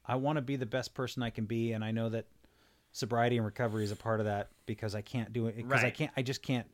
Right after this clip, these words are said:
Speaker 1: involve alcohol anymore. And, um, it doesn't have to all be about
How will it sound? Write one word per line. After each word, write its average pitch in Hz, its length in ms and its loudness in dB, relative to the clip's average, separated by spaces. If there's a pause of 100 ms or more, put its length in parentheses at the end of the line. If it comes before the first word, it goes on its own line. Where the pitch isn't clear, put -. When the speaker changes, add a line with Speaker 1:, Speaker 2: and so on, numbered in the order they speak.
(100)
Speaker 1:
involve 110 560 0 (100)
alcohol 101 460 -2
anymore. 87 480 -10 (880)
And, 110 400 2 (100)
um, 101 500 -2 (1500)
it 147 100 2
doesn't 170 220 4
have 165 320 0
to - 80 2
all 175 220 4
be 185 160 6
about 190 340 4